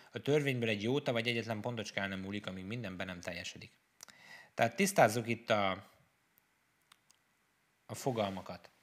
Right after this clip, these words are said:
Az, hogy azt mondja a tizenhetes vers, "Ne gondoljátok, hogy jöttem a törvénynek vagy a profétáknak eltörlésére."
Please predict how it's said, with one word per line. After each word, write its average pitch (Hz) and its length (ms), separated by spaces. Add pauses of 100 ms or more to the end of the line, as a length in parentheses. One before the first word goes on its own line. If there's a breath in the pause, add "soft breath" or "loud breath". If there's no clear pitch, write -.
(540 loud breath)
Az, 185 220
hogy 156 240 (240)
azt 120 180
mondja 110 340
a 104 200 (140)
tizenhetes 120 440
vers, 98 240
"Ne 143 140
gondoljátok, 123 440
hogy 107 120
jöttem 135 240
a 135 100
törvénynek 127 500
vagy 104 140
a 101 60
profétáknak 107 640
eltörlésére." 98 760